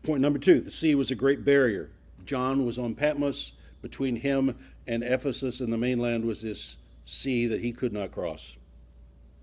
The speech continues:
And the sea at that time was filled with terror.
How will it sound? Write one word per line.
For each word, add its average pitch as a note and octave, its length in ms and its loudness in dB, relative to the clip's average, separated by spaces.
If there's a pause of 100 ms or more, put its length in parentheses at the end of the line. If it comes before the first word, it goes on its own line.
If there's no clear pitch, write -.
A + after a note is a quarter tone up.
(920)
And C#3 280 4
the C3+ 60 -2
sea D3 280 0
at C3+ 100 0
that C#3 140 2
time C3 260 -2
was B2+ 120 -4
filled B2 220 0
with A2+ 120 -2
terror. B2 380 -2